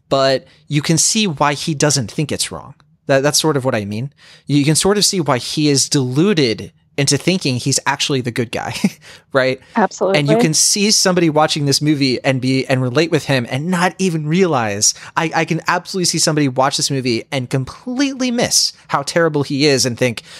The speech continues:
Speaker 1: he was just a normal good guy and, like, bad things happen to him or whatever. And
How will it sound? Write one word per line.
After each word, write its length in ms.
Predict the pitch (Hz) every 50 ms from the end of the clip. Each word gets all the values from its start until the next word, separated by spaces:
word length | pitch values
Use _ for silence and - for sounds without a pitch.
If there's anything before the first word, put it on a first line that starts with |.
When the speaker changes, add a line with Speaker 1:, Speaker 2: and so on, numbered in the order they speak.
| - -
Speaker 1:
he 160 | - - 135
was 100 | 180 185 -
just 180 | 113 - -
a 40 | 92
normal 540 | 92 98 110 120 151 160 160 160 160 156 151
good 320 | 143 - 151 165 170 160
guy 420 | - 131 135 160 165 170 170 170 175
and, 100 | 165 123
like, 140 | 92 87 - - - - - - - - _ _ _ _ _ _ -
bad 240 | - 101 127 147 -
things 300 | - 165 170 170 160 -
happen 320 | - 147 160 - - 156
to 60 | 156
him 240 | 143 160 160 160 156
or 60 | 147
whatever. 580 | 131 135 156 170 170 160 165 165 160 160 160 160
And 480 | - 104 127 123 120 117 117 113 117